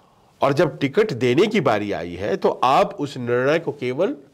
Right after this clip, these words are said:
टालते चले जा रहे हैं। उस पर अभी तक निर्णायक कोई फैसला नहीं लिया जा सका है। और आप देखिए,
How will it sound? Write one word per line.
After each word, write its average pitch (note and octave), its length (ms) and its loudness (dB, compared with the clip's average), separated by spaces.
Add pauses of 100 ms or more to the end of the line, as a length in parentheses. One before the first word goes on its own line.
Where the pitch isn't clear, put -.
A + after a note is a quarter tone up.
(180)
टालते G#2+ 360 -6
चले F#2 300 -12
जा D#2+ 120 -10
रहे D2+ 140 -16
हैं। F2 300 -18 (1800)
उस D#3+ 180 0
पर A#3 260 4
अभी B2+ 420 -2
तक G#3 260 0
निर्णायक B2 640 2
कोई C3+ 140 -2
फैसला B2+ 520 0
नहीं C3+ 360 0
लिया C#3 220 2
जा G2 180 -4
सका - 280 -14
है। - 180 -14 (840)
और D#3 420 2 (400)
आप G2 220 -6
देखिए, D3+ 420 -6